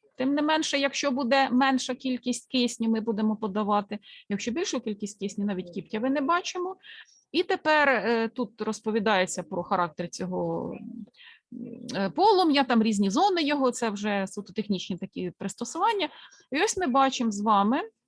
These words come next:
е, що коли ми ось, е, оцей метал, ми будемо його розплавляти, він тече,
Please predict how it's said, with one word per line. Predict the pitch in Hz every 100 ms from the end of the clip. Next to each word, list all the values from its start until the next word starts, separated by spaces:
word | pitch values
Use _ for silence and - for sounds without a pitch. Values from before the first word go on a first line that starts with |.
| _ _ _ _ _ -
е, | 220 220 220 220
що | - - 285
коли | - 262 269 302 269
ми | 233 254 240 196 - _ _ _ -
ось, | 220 220 -
е, | 208 208 202 190 175 - - - - -
оцей | 202 - 208
метал, | 196 196 - 277 339 381
ми | 277 208
будемо | 202 190 214 208
його | 196 196 208 196
розплавляти, | 202 190 - 196 185 180 165 160 254 349 - _ _ _ _ _ _ _ _ _ _ -
він | 190 208 269
тече, | 247 208 - 185 170 247